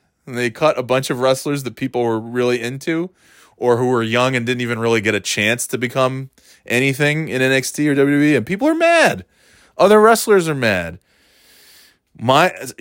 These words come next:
my only concern is I hope that, you'd love to see a lot of these people go to A E W. Cool.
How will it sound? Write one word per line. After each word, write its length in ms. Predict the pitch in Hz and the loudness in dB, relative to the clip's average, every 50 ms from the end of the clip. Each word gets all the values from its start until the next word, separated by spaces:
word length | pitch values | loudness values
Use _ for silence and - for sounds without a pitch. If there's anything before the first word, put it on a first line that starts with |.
| - _ _ _ - 131 - - - - - | -20 _ _ _ -14 -8 -6 -6 -6 -6 -4
my 240 | 101 113 135 160 | 0 2 4 4
only 280 | 170 175 180 180 175 160 | 6 4 4 4 2 0
concern 840 | 143 151 - 143 135 - 131 123 107 - - 143 147 143 135 123 117 | -2 -4 -8 -8 -10 -8 -8 -6 -6 -2 0 0 2 2 0 -2 -2
is 320 | 98 101 107 110 107 101 - | -2 -2 -2 -2 -2 -2 -4
I 80 | 107 101 | -4 -2
hope 240 | 95 131 151 151 | 0 2 2 2
that, 320 | - 131 - - 120 - _ _ _ _ _ _ _ _ _ | 2 0 0 -2 -4 -10 _ _ _ _ _ _ _ _ _
you'd 160 | 127 127 131 | -4 2 4
love 160 | 151 180 185 | 4 4 4
to 80 | - 175 | 2 -2
see 160 | - - 160 | -2 0 2
a 80 | 147 131 | 2 4
lot 160 | 131 131 135 | 4 4 4
of 40 | 131 | 2
these 120 | 127 113 | 0 -2
people 240 | - 143 127 120 110 | -4 -8 -8 -8 -4
go 200 | 107 123 131 139 | 0 2 4 6
to 160 | 151 156 139 | 6 4 4
A 80 | 143 151 | 2 0
E 160 | 147 160 165 | -2 -4 -4
W. 460 | 160 160 165 165 175 175 185 190 185 _ - | -2 -2 -2 -2 -2 -4 -4 -4 -6 _ -16
Cool. 540 | - - - 180 185 160 123 120 131 147 | -6 0 2 4 6 6 4 2 0 -4